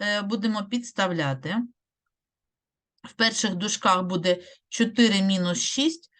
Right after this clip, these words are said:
в квадраті, плюс в других дужках буде мінус п'ять мінус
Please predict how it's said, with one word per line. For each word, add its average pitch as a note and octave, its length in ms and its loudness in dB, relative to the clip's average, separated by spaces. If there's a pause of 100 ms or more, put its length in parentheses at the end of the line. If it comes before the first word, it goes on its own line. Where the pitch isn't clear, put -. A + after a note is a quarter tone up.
(120)
в - 120 -20
квадраті, C#4 720 2 (280)
плюс B3+ 340 -4
в F#3+ 80 -6
других C#4 420 2
дужках B3+ 500 0
буде G3 320 -6
мінус G3+ 420 -4
п'ять G#3+ 400 0 (280)
мінус A3 1000 4